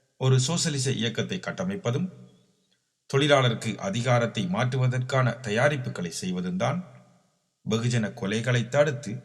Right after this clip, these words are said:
ஒரு சர்வாதிகாரத்தின் எழுச்சியை நிறுத்துவதற்கான ஒரே வழியாக இருக்கிறது என்று சோசலிச சமத்துவ கட்சி தெரிவிக்கிறது.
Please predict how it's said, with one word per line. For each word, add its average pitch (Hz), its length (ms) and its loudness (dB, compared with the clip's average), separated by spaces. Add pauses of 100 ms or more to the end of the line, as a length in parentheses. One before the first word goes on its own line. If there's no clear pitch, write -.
(540)
ஒரு 113 200 0
சர்வாதிகாரத்தின் 123 960 0
எழுச்சியை 123 500 -2
நிறுத்துவதற்கான 107 920 -2 (800)
ஒரே 139 220 2
வழியாக 123 520 0
இருக்கிறது 104 580 -2
என்று 87 340 -4 (760)
சோசலிச 147 500 -2
சமத்துவ 98 480 -4
கட்சி 98 340 -4 (180)
தெரிவிக்கிறது. 92 640 -6